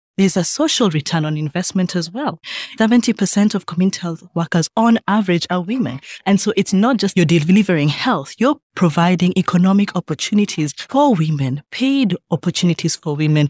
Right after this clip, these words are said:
mostly who are in the rural or marginalized communities. And again, that is a development agenda as well. You're with an economic income, then you're able to alleviate people from poverty. So when people ask me,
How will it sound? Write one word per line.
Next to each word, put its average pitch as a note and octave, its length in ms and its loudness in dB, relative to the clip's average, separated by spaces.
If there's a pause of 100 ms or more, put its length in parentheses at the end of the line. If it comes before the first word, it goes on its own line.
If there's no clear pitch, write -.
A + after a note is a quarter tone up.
(300)
mostly A3+ 340 2
who F#3+ 240 2
are D#3 80 4
in C#3+ 120 4
the C3+ 100 0
rural A#3+ 460 2
or F3+ 60 -4
marginalized E3 760 -2
communities. D#3 540 -6
And E3 160 0
again, F3 320 -2 (360)
that F#3+ 280 -2
is E3 140 -6
a D#3 80 -4
development D#3 720 -4
agenda D3+ 480 -4
as C#3+ 220 -4
well. B2+ 260 -2 (380)
You're D#3+ 300 2 (140)
with A3+ 300 2
an F3 140 4
economic D3 600 2
income, E3 500 0 (380)
then C4 280 4
you're G#3+ 100 4
able E3+ 280 2
to - 140 -6
alleviate E3+ 540 -2
people F#3 300 -2
from F3+ 220 0
poverty. F3 480 -2
So - 160 -2
when F#3 140 0
people - 340 -6
ask - 260 -4
me, E3 180 -4